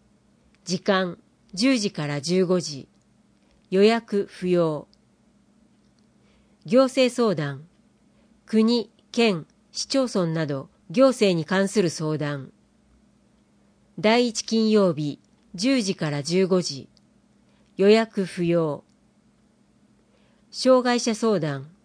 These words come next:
障害者福祉に関する相談。第二木曜日、八月は中止します。十時から十二時。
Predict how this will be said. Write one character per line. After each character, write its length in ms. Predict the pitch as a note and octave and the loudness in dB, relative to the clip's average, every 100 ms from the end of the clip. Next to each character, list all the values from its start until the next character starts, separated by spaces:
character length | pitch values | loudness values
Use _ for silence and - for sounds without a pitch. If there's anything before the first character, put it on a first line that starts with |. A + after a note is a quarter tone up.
| _ _ _ _ _ _ | _ _ _ _ _ _
障 340 | - - B3+ A#3+ | -6 2 4 4
害 220 | A#3+ A#3+ | 0 0
者 180 | B3 A#3 | 0 -4
福 200 | - A#3 | -4 -4
祉 180 | G#3 | -2
に 140 | F3+ D#3 | -4 -4
関 240 | F3 F#3+ | -2 -2
す 160 | G3 G#3 | -2 -2
る 80 | E3 | -4
相 280 | - E3 D3+ | -4 -4 -4
談。 340 | D3+ C#3+ C3 - _ _ _ _ _ _ _ _ _ _ _ _ _ _ | -6 -8 -12 -20 _ _ _ _ _ _ _ _ _ _ _ _ _ _
第 260 | D#3+ G#3+ B3+ | 0 2 2
二 140 | B3+ | 0
木 260 | A#3+ A3 A3+ | 0 -2 2
曜 220 | A3+ F3+ | 2 2
日、 220 | C#3+ C3 - _ _ _ _ _ _ | 0 -8 -12 _ _ _ _ _ _
八 260 | - F#3+ A#3+ | -12 -8 -4
月 240 | A#3 A#3 | -4 0
は 120 | B3 F#3 | 0 0
中 200 | - E3+ | -2 -6
止 180 | - | -6
し 140 | D3+ D#3 | -6 -6
ま 160 | C#3+ | -8
す。 260 | C#3+ - - _ _ _ _ _ _ _ _ _ _ | -12 -20 -20 _ _ _ _ _ _ _ _ _ _
十 240 | E3 A#3+ C4 | -4 0 0
時 140 | A3+ | 0
か 160 | - D#3 | -2 -4
ら 180 | D3 - | -4 -6
十 260 | D3 F#3+ G3 | -4 0 2
二 180 | F#3+ | 2
時。 260 | D#3+ C#3+ - | -2 -6 -14